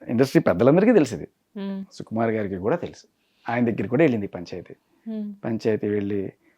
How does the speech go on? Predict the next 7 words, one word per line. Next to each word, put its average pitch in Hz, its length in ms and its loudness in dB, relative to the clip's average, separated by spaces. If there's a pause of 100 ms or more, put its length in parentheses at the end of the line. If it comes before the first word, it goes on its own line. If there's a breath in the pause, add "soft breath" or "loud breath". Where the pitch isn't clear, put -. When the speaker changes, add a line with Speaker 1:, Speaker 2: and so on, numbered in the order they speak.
(200)
Speaker 1:
ఆయనే 139 800 2 (1400)
పెద్ద 175 120 6
మనిషిగానే 196 320 4
సెటిల్ 180 240 0
చేయడానికి 180 180 0
ట్రై 156 120 6
చేశారు. 110 420 -4